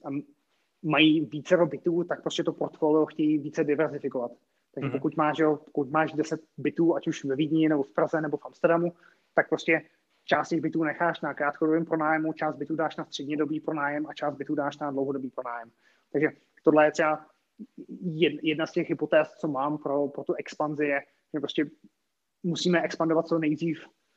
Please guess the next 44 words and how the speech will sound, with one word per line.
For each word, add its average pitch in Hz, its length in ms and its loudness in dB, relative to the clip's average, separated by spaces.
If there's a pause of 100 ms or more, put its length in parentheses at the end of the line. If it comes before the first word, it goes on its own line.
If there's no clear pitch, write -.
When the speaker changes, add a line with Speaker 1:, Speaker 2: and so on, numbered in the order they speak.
(240)
Speaker 1:
a 143 60 -6
co 165 100 0
nejrychleji, 156 460 2
protože 147 340 -4
prostě 147 220 -2
na 147 80 -2
tom 160 200 -4
trhu 147 300 0
je 147 240 4 (320)
teď 147 120 -4 (640)
x - 200 -8
hostitelů, 147 500 4
kteří 143 460 2 (180)
uvažují 151 500 8
vlastně, 143 280 -2
jak 135 100 -4 (420)
pracovat 151 280 0
s - 60 -4
tím 180 120 -8
svým 147 180 -4
portfoliem 143 440 -2
bytů 139 220 -2
do 127 80 0
budoucna. 127 420 -4 (200)
Speaker 2:
Airbnb 156 380 12
dneska 165 380 10
vlastně 165 260 8
neumožňuje 139 880 4
nějaký 143 280 2
střednědobý 139 520 6
pronájem, 131 440 0
že? 123 80 -4 (160)
Speaker 1:
A 175 220 4
určitě 196 300 4
umožňuje. 175 380 0 (200)
Je 156 100 0
to, - 140 -2
je 160 140 0
to 160 240 0 (120)
možný 170 500 2
si 165 140 -8
samozřejmě 170 380 0
naklikat, 165 440 0
že, 156 140 -4